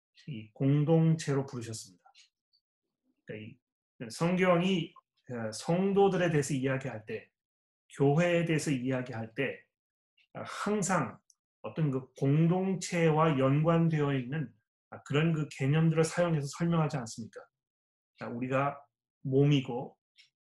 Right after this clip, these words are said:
아, 지체이고, 또 우리가 가족이고,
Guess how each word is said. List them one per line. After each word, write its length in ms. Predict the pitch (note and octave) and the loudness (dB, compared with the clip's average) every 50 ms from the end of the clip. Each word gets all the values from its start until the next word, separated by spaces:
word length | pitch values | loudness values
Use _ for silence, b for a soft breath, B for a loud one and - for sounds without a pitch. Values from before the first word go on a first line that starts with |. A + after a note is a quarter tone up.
| _ _ | _ _
아, 320 | - A2 G2+ G2+ G2 F#2+ - | -14 -12 -12 -12 -12 -14 -12
지체이고, 880 | - - - C3+ - - - D#3+ C#3+ C3 A2+ A2 G#2+ A2 B2 F#3 A3+ - _ _ _ _ _ _ _ b b b _ _ _ | -10 -8 -8 -6 -6 -6 -4 -4 -4 -4 -4 -6 -6 -6 -6 -6 -8 -14 _ _ _ _ _ _ _ b b b _ _ _
또 100 | - C#3 | -4 -4
우리가 260 | C3 C3 B2+ C3+ B2 - | -4 -2 -4 -6 -6 -6
가족이고, 880 | - - - B2 A2+ B2+ C#3+ C3+ C3 B2+ A2+ A2+ A2 A#2+ D3+ - - _ | -6 -6 -4 -4 0 0 0 0 -2 -4 -6 -6 -6 -6 -6 -8 -12 _